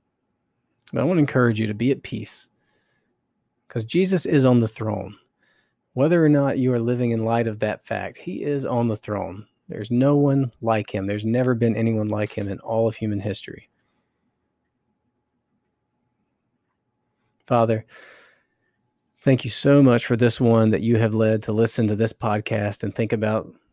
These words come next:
this scripture and to remember Jesus Christ. Lord, would you please clear the way and place Jesus back on the throne in their heart? And because of that, with Jesus at the center of their being, who they are, how they view the world,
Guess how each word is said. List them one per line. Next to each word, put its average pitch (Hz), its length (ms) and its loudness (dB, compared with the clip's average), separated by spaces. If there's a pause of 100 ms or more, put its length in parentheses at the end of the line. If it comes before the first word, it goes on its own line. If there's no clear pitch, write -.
(120)
this 120 180 -2
scripture 113 600 -4
and 104 100 -2
to - 80 -4
remember 117 380 4
Jesus 110 420 -2
Christ. 98 500 -4 (1900)
Lord, 117 160 -2
would 113 120 -2
you 127 80 -2
please 123 280 -2
clear 120 260 -2
the 117 80 -2
way 107 460 -2 (720)
and 117 100 -8
place 120 280 -2
Jesus 113 340 -4
back 113 320 -4
on 113 120 0
the 107 60 -4
throne 107 400 -2
in 104 120 -2
their 104 160 0
heart? 92 320 -4 (1600)
And 120 140 -4
because 131 460 0
of 104 100 -2
that, 95 240 -10
with 101 160 -12
Jesus 131 420 -2
at 120 200 -8
the 104 80 -10
center 147 580 -2
of 120 200 -6
their 120 120 0
being, 98 480 -4
who 127 140 -4
they 120 160 0
are, 107 400 -4
how 120 180 -4
they 113 160 -2
view 110 240 -4
the 107 100 -2
world, 104 560 -2